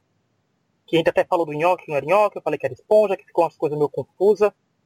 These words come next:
Qual o seu veredito dessa prova? Porque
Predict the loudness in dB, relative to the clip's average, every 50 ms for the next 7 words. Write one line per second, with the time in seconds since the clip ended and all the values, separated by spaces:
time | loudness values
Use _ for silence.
0 | _ _ _ _ _ _ -2 -2 -2 -2 0 0 0 0 2 2 2 0 0 -2
1 | -2 -4 -2 -2 -2 -2 -2 -2 -2 0 0 0 0 0 -2 -4 -6 -6 _ -12
2 | -12 -12 _ -4 -2 0 2 2 2 2 2 2 0 0 -2